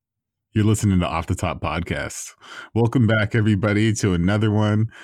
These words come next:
Um, the reason I'm dropping Warren Buffett's name today is because we're gonna be talking about investing stock today. But before we get into that,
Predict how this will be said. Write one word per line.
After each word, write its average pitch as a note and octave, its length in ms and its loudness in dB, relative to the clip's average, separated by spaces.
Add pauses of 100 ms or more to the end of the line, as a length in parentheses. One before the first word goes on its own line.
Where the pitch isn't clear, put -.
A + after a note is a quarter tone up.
(220)
Um, F2 480 -2
the G#2+ 80 2
reason A2+ 240 4
I'm A2+ 140 2
dropping G2 440 0
Warren G2 240 2
Buffett's F#2+ 400 0
name F#2+ 200 2
today F#2 340 0
is E2+ 100 -4
because F2+ 300 -2
we're F#2 80 0
gonna F#2 160 2
be F2 80 0
talking F2 280 -2
about E2+ 200 0
investing G2 580 -2
stock F#2 340 -4
today. F2+ 300 -2
But - 220 -6
before A2+ 380 -2
we G#2+ 120 2
get G2+ 200 -2
into G2 320 -2
that, G2+ 360 -2